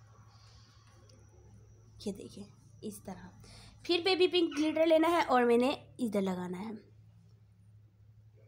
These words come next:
ये देखिए, ठीक है, इधर लगाना है। इसको आप फंकी फंकी भी कह सकते हैं, ये टीनेज गर्ल्स भी लगा सकती हैं। ये वैसे बार्बीज डॉल की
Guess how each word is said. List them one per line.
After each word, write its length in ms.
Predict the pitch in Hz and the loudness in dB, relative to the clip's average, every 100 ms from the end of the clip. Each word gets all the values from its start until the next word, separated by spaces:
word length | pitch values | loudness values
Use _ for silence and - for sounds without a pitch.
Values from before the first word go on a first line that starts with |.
| - | -10
ये 120 | 226 196 | -8 -8
देखिए, 320 | - - - - _ - - - - | -10 -20 -20 -20 _ -20 -20 -20 -18
ठीक 200 | 262 427 | -8 -4
है, 80 | 466 - _ _ - _ - - - - _ _ - - - - - _ - - _ - - _ _ _ _ _ - - - - - _ - - | -4 -6 _ _ -20 _ -20 -20 -20 -20 _ _ -20 -20 -20 -20 -20 _ -20 -20 _ -20 -20 _ _ _ _ _ -20 -20 -20 -20 -20 _ -20 -14
इधर 220 | 240 214 196 | -12 -8 -8
लगाना 360 | 196 190 190 | -8 -10 -12
है। 60 | - | -12
इसको 180 | - - | -4 6
आप 140 | 359 349 | 6 8
फंकी 280 | 349 339 | 4 6
फंकी 260 | 403 381 370 | 6 4 6
भी 120 | 359 | 2
कह 180 | 349 311 | 4 2
सकते 300 | 320 320 311 | 2 -2 0
हैं, 100 | 302 | 2
ये 120 | 294 294 | 0 -2
टीनेज 480 | 285 277 302 285 262 | -2 0 0 -2 2
गर्ल्स 280 | 262 262 247 | 4 4 2
भी 80 | |
लगा 220 | 269 254 247 | 2 2 2
सकती 280 | 254 - 254 | 0 -2 2
हैं। 140 | 254 | 2
ये 140 | 269 269 | 4 6
वैसे 260 | 254 277 | 6 4
बार्बीज 500 | 247 240 233 262 262 254 | 6 8 8 4 2 6
डॉल 220 | 233 240 | 8 6
की 180 | 247 | 2